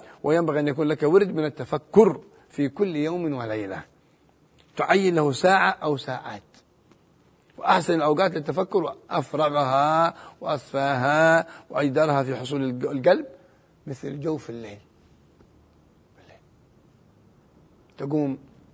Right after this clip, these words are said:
بينك وبين يدي ربك، بينك وبين الله فقط، لا مخلوق، أنت والخالق، وتتفكر في خلق السماوات والأرض، وتتفكر في نفسك وفي أنفسكم، في أنفسكم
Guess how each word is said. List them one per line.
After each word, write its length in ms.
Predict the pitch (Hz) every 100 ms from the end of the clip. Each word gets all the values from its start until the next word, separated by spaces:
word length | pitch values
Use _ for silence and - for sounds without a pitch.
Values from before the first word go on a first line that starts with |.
| _ - - - _ - - - - - - -
بينك 360 | 170 160 147 147
وبين 260 | 151 147
يدي 240 | 147 139 135
ربك، 280 | 131 123 135
بينك 260 | 151 147
وبين 220 | 135 135
الله 240 | 127 127 110
فقط، 260 | 113 - - - _ _ _ - _ _
لا 160 | 147 143
مخلوق، 360 | 131 - 127 120 - _ _ _ _ _ _ _ _ _ _ -
أنت 220 | 143 139
والخالق، 520 | 143 131 - 113 104 - _ _ _ _ _ _ _ _
وتتفكر 580 | - 131 131 131 135 113 _ _ _ _ _ -
في 140 | 127
خلق 240 | - 131 127
السماوات 480 | 123 127 123 127
والأرض، 260 | - 127 139 - _ _ 143
وتتفكر 600 | 123 139 135 135 135 110 - _ _ _
في 180 | - 139
نفسك 500 | 131 - 113 - _ _ -
وفي 200 | 127 120
أنفسكم، 640 | 151 127 143 - 139 180 185
في 160 | 143
أنفسكم 580 | 135 131 165 156 190